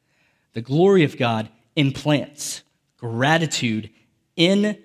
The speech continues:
our hearts that exposes who we are and who our God is. And it exposes that reality that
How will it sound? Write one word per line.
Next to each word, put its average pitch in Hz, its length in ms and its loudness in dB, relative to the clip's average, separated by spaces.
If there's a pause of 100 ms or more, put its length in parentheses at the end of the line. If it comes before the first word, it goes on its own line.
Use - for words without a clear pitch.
(200)
our 156 420 2 (460)
hearts - 680 -10 (1120)
that 131 140 -6
exposes - 1080 -2 (460)
who 196 240 0
we 208 240 0
are 107 380 -4 (460)
and 104 120 -18
who 160 280 -4
our 120 140 -6
God 113 380 -8 (160)
is. - 240 -20 (300)
And 127 100 0
it 131 100 4
exposes 175 760 0
that 139 160 -2
reality 135 480 0
that 120 200 -4